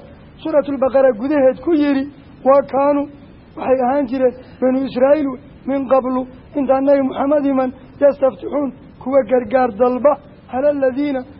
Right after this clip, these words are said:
kuwii korkood loogu gargaaro, "kafaruu," xaqa diiday. Falammaa goortii jaa'ahum uu u yimid, maa waxay carafuu yaqaanaan, oo Nabi Muxamed iyo kitaabkii lagu dejiyaya, kafaruu diiday,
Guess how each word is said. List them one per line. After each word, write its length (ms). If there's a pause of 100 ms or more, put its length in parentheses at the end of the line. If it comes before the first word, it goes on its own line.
(120)
kuwii 300
korkood 400
loogu 280
gargaaro, 460 (300)
"kafaruu," 400
xaqa 320
diiday. 300 (760)
Falammaa 440
goortii 440
jaa'ahum 580 (340)
uu 180
u 60
yimid, 380 (340)
maa 300
waxay 360 (300)
carafuu 400
yaqaanaan, 540 (280)
oo 80
Nabi 280
Muxamed 400 (280)
iyo 180
kitaabkii 500
lagu 200
dejiyaya, 560 (380)
kafaruu 460
diiday, 360